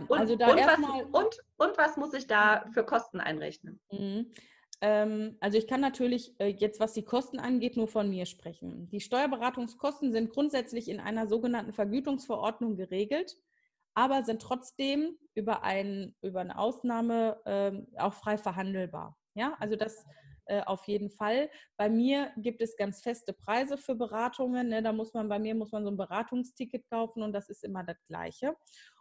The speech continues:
Speaker 2: Und, äh, wir reden hier zum Beispiel über, ähm, Halbstundentickets bei mir. Also da liegen wir bei fünfundneunzig Euro, die man da netto einplanen muss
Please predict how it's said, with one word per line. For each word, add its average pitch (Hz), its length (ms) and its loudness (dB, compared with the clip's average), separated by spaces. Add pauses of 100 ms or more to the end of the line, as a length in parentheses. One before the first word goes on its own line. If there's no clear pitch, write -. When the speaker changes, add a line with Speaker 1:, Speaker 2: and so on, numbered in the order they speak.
Speaker 2:
Und, 220 600 2
äh, 208 380 4
wir 202 160 2
reden 220 300 2
hier 226 220 2
zum 214 200 -6
Beispiel 190 800 -4
über, 180 640 -6
ähm, 165 480 -10 (640)
Halbstundentickets 226 1400 -2
bei 196 100 0
mir. 190 340 -2
Also 175 220 -4 (460)
da 185 120 0
liegen 202 280 0
wir 185 80 -4
bei 180 160 0
fünfundneunzig 180 640 -4
Euro, 175 220 0
die 160 120 -6
man 156 160 -6
da 151 80 -4
netto 151 280 -8
einplanen 156 580 -10
muss 160 180 -12